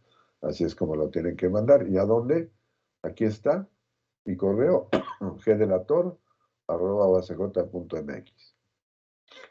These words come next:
Ahí está todo como debe ser, ¿sí? Ahí se los envié.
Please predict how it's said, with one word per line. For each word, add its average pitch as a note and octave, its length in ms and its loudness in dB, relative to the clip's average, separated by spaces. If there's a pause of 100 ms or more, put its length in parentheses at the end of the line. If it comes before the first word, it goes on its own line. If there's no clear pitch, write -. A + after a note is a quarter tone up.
Ahí F#2+ 140 0
está A2+ 320 2
todo D3+ 460 4
como A#2 260 -2
debe F#2+ 260 2
ser, - 280 -12
¿sí? G3 260 -4 (1500)
Ahí E2+ 180 -4
se F#2+ 80 -6
los E2 240 0
envié. C#2+ 500 -10